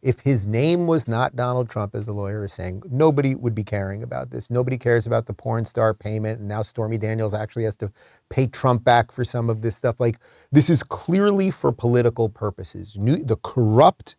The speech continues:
New York D A, who is funded by George Soros, he is doing what he set out to do the day he was sworn in, which is take out Donald Trump. So you get a bunch of people who do things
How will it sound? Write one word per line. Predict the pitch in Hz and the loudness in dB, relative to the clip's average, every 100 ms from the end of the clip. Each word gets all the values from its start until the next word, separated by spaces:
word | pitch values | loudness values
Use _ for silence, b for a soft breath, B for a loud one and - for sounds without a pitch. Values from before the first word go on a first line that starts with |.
| 123 | -4
New | 117 143 | 0 4
York | 160 160 160 120 | 6 6 6 0
D | 117 120 110 | -2 0 0
A, | 90 87 92 | -2 -10 -10
who | 104 | -8
is | 92 - | -8 -10
funded | - 120 151 160 139 | -6 -4 0 -2 -2
by | 127 131 | -2 -2
George | 110 117 117 - | -2 -2 -4 -6
Soros, | - 110 92 95 - - b b b b b b b _ _ _ _ - | -8 -6 -6 -10 -20 -20 b b b b b b b _ _ _ _ -8
he | 131 139 | 4 6
is | 113 | 6
doing | 95 98 151 170 180 180 143 | 2 6 8 8 6 4 0
what | 123 | 0
he | - 117 | 0 -2
set | - - 139 139 - | -2 0 0 0 -4
out | 120 135 - | -4 -4 -6
to | 131 | -6
do | 117 110 120 107 95 95 _ | -4 0 0 0 -4 -12 _
the | 110 101 | -4 2
day | 107 135 | 6 6
he | 113 131 | 4 0
was | 123 | 0
sworn | - 123 113 107 | -4 -6 -6 -6
in, | 104 104 | -10 -12
which | 101 | -12
is | 85 - | -14 -18
take | - - 123 - - | -10 -4 -4 -4 -8
out | 107 107 113 107 | -4 -2 -4 -6
Donald | 107 101 101 | -4 -4 -6
Trump. | 113 95 | -6 -6
So | - | -4
you | 107 110 | -2 2
get | 135 135 | 2 2
a | 113 | 2
bunch | 98 180 196 | 2 2 0
of | 208 | -4
people | 165 143 139 | -4 -2 -2
who | 110 104 | -2 -2
do | 117 120 | -2 -2
things | 120 113 107 | -4 -6 -8